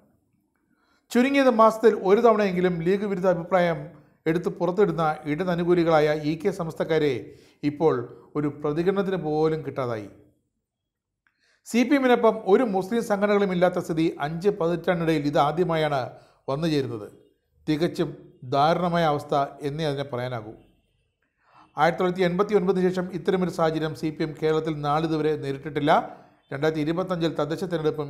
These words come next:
ഇരുപത്തിയാറിൽ സാക്ഷാൽ നിയമസഭാ തിരഞ്ഞെടുപ്പും നടക്കാൻ പോവുകയാണെന്ന് കൂടി സി പി എമ്മിൻ്റെ ചങ്കിടിപ്പ് കൂട്ടുന്നു. പ്രവചനാതീതമായ നിലയിൽ ചുരുങ്ങിയത് മലബാർ മേഖലയിലെങ്കിലും സി പി എമ്മിന് മാരകമായ തിരിച്ചടി ഉണ്ടാകുമെന്ന് കണ്ടാണ്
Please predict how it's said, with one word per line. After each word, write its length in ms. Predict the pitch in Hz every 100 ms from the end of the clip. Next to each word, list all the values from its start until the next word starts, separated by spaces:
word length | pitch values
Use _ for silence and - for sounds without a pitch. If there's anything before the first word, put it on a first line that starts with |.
| 135
ഇരുപത്തിയാറിൽ 580 | 151 180 180 156 135 127 113 120 -
സാക്ഷാൽ 400 | 147 147 160 135 113 - - _ 135
നിയമസഭാ 580 | 143 165 180 196 180 180 170 170 -
തിരഞ്ഞെടുപ്പും 360 | 139 143 151 135
നടക്കാൻ 300 | 135 170 147
പോവുകയാണെന്ന് 500 | 147 139 139 131 131 131
കൂടി 160 | 156 233 - - _ -
സി 100 | 143 139
പി 80 | 143
എമ്മിൻ്റെ 260 | 131 127 123 123
ചങ്കിടിപ്പ് 480 | 143 135 139 143 139 131 120 -
കൂട്ടുന്നു. 340 | 120 113 107 _ _ _ _ _ _ _ _ _ _ _ -
പ്രവചനാതീതമായ 880 | 196 214 262 277 269 269 269 254 233 220
നിലയിൽ 260 | 180 170 180 175
ചുരുങ്ങിയത് 360 | 170 180 190 175
മലബാർ 300 | 151 160 208 180
മേഖലയിലെങ്കിലും 640 | 175 175 160 147 151 127 101 - _ _ -
സി 120 | 180 180
പി 80 | 196
എമ്മിന് 240 | 180 165 160 156 139
മാരകമായ 540 | 151 165 185 180 175 165
തിരിച്ചടി 300 | 156 151 180 175
ഉണ്ടാകുമെന്ന് 380 | 165 160 156 151
കണ്ടാണ് 320 | 143 147